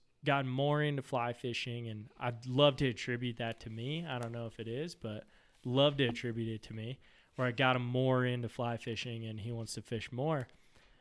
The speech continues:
But I put him on the boat, you know, I think it was two summers ago, and the fishing was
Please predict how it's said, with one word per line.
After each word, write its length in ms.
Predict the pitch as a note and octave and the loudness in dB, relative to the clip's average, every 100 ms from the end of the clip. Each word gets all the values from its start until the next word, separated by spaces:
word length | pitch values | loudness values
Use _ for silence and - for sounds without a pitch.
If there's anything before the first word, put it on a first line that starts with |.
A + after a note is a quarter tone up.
| _ - | _ 4
But 120 | C#3 | 6
I 60 | |
put 180 | C3+ D#3+ | 6 4
him 120 | D3 | 4
on 80 | C#3+ | 4
the 60 | B2 | 2
boat, 440 | D3 C3 C3 - - _ _ | 4 6 6 2 -6 _ _
you 160 | C3+ C3 | 0 2
know, 300 | B2 A#2+ A#2+ - _ _ | 2 -2 -6 -12 _ _
I 80 | B2 | -2
think 180 | C3 D3 | 0 2
it 60 | A#2 | 0
was 160 | - - _ _ | -2 -12 _ _
two 180 | - D3+ | 2 2
summers 460 | C#3+ D3 C#3 C#3 C#3+ | 2 -2 -4 -6 -6
ago, 320 | C3+ C3 C3 - _ _ - | -2 0 -2 -4 _ _ -6
and 100 | C3 | -4
the 60 | A#2 | 0
fishing 420 | D#3 C3+ - A#2 | 2 2 2 -4
was 200 | G#2+ | -8